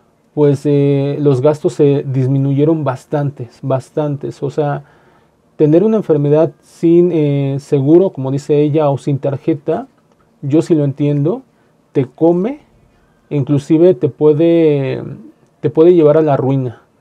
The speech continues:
Pero es muy cierto lo que dice ella, amigos. Pero bueno, vamos a seguir.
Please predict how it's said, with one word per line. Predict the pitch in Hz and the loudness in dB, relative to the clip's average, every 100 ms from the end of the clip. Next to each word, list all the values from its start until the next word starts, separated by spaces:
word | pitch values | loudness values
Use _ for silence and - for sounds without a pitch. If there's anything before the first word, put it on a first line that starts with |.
| _ _ _ - | _ _ _ -2
Pero | 147 147 | 2 2
es | 165 165 - | 0 -2 -2
muy | 170 175 175 | -2 -2 -2
cierto | - 156 147 143 165 | -2 -2 -2 -2 -4
lo | 143 | -4
que | 143 | -4
dice | 139 139 139 | -6 -6 -6
ella, | 135 131 | -6 -6
amigos. | 135 139 - | -8 -12 -10
Pero | - 143 | -6 -2
bueno, | 143 143 | -2 0
vamos | 147 165 170 | -2 -2 -8
a | 147 | -10
seguir. | 147 139 | -6 -6